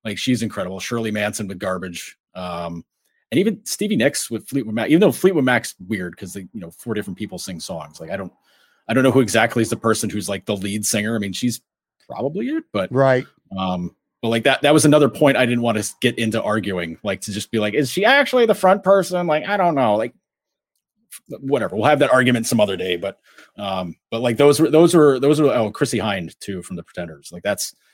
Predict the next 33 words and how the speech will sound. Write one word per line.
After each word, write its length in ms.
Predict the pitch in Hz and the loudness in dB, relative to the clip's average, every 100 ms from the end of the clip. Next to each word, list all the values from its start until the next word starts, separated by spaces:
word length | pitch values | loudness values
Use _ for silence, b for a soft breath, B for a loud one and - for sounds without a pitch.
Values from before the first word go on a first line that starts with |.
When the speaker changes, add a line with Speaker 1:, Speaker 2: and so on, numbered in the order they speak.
| _ _ | _ _
Speaker 1:
she's 320 | - 113 101 92 | -12 -8 -8 -8
Speaker 2:
Mm-hmm. 100 | 90 | -6
Speaker 1:
like, 180 | 90 | -6
what 120 | 92 113 | -4 -4
a 40 | |
voice. 460 | 90 85 80 - - | -4 -6 -6 -10 -10
Holy 200 | 104 87 | -10 -10
smokes. 500 | - - 87 - - - | -12 -10 -12 -12 -10 -2
Speaker 2:
There's 200 | 254 151 | 0 4
definitely 300 | 190 170 170 | 4 4 4
enough 220 | 151 139 | 2 0
females 340 | 151 151 139 | 0 0 -2
that 80 | 117 | -2
we 100 | 127 | -6
could 160 | 110 98 | -8 -10
de-, 120 | 143 _ | -12 _
could 220 | - 101 - | -16 -14 -4
definitely 340 | 135 139 127 | -4 -2 -6
have 100 | 110 | -4
done 180 | 120 110 | -2 -4
a, 140 | 104 - | -6 -6
a 120 | 113 | -8
female 440 | - 127 113 110 | -4 -4 -4 -4
category 720 | 101 120 107 101 110 101 95 87 - | -4 -4 -4 -4 -4 -2 -6 -12 -12
Speaker 1:
Oh, 120 | 92 | -12
yeah. 160 | 87 - | -10 -10
Speaker 2:
as 120 | 98 | -4
well. 160 | 120 | -2
I 120 | 110 117 | 0 0
mentioned 400 | 131 131 120 117 | -2 -2 -4 -4
Nancy 360 | 117 107 117 | -4 -6 -8
Wilson. 560 | 107 123 117 113 104 104 _ _ _ - | -4 -4 -4 -6 -6 -8 _ _ _ -4
Um, 300 | 180 185 202 | 0 0 -2